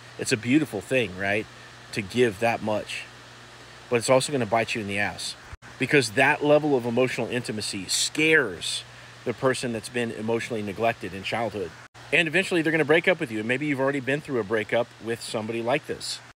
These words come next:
Now, that's not to say that you can't get them back. You can definitely reattract somebody with a dismissive avoidant attachment style.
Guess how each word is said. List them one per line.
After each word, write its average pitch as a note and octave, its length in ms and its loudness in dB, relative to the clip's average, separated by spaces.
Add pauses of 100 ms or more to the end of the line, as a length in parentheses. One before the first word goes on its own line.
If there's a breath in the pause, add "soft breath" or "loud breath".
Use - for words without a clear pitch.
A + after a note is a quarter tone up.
Now, C#3+ 200 4
that's D#3 200 0
not F#3+ 140 4
to D3 80 -6
say E3+ 240 4
that C#3+ 140 -6
you A#2+ 100 -4
can't C#3+ 300 -6
get B2+ 180 -2
them G#2+ 140 -4
back. G2 340 -2
You B2 60 -10
can B2+ 140 -4
definitely D#3 340 0
reattract B2+ 480 0
somebody A2+ 240 -4
with G#2 100 -6
a G#2 40 -8
dismissive G#2+ 460 -8
avoidant G2 300 -8
attachment G#2+ 340 -8
style. G#2 300 -4